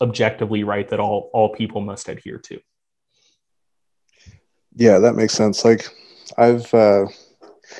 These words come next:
Speaker 2: I guess it's pretty similar to even just different coaches and how they, how they approach certain exercise selection. Like,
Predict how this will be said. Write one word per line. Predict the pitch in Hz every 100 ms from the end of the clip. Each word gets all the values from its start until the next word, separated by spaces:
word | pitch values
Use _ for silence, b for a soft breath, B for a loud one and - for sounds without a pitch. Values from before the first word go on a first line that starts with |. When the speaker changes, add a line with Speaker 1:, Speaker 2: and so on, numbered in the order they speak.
| B
Speaker 2:
I | -
guess | 156 -
it's |
pretty | - 147
similar | - 127 117
to | 113 - 113 107
even | 117 107
just | 98 -
different | 110 104 92
coaches | 95 92 92
and | 92
how | 95
they, | 92 98 90
how | 104
they | 92
approach | 95 - 98 95
certain | - 92 92
exercise | 90 - - 95
selection. | 98 95 -
Like, | 98 95 -